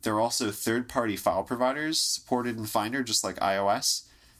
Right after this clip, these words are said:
Uh, so that's kind of that same sort of, presumably things like Dropbox, uh, or even possibly things like S three, uh, available and kinda readable in there over time. Uh, there's also, uh, mention of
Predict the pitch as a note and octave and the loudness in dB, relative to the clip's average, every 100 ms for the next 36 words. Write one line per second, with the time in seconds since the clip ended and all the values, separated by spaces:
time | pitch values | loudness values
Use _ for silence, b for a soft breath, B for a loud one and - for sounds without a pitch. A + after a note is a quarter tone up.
0 | b G#2 G2 F#2 G2+ G2 - - G2 F#2 | b 2 4 2 0 -2 -2 -2 -2 -2
1 | F2+ F#2 - - G2 F#2+ F#2 - G2 F#2 | 0 0 2 0 -2 -2 0 0 0 -2
2 | F2+ F2 - b b b b - A2+ A2+ | -2 -4 -6 b b b b -2 0 0
3 | G#2+ G2+ F#2+ - F#2+ F2+ F2 F2 G2+ F#2 | 2 0 0 -2 -2 0 -2 0 4 4
4 | - F2+ F2+ - - - - F2+ F2 F2 | 4 2 2 2 0 0 0 2 4 4
5 | D#2 F#2 A#2 A#2 G2+ G#2+ F#2+ G2 E2+ E2+ | 2 2 0 0 -2 2 2 0 -2 -4
6 | D#2+ E2+ D#2+ - F2 - B2 B2 E2+ - | -4 -4 -4 -2 -2 0 2 2 0 -8
7 | B B B - G2 F#2 F2 - F#2 F2 | B B B 0 4 4 2 0 -4 -2
8 | F#2+ G2 F#2+ F#2 F2 F2 E2 F2 E2+ E2 | 0 0 0 -2 -2 -2 -4 -6 -4 -2
9 | F2+ F2+ E2 E2 E2 E2 D#2+ D#2+ - F2 | -2 -2 -4 -6 -6 -6 -6 -8 -8 -10
10 | F2+ - F2+ F2 E2+ F2 - - _ _ | -10 -10 -8 -6 -8 -12 -20 -20 _ _
11 | b b b _ - G2+ F#2+ F#2 F2+ F2 | b b b _ 2 4 6 4 2 2
12 | G#2 A2 A2 - A2 G2+ F2 - F#2+ F#2 | 2 2 2 2 2 0 -2 -2 2 4
13 | F2 F2+ F#2+ F2+ F#2+ F2+ E2+ - | 2 0 -2 -2 -2 -4 -4 -8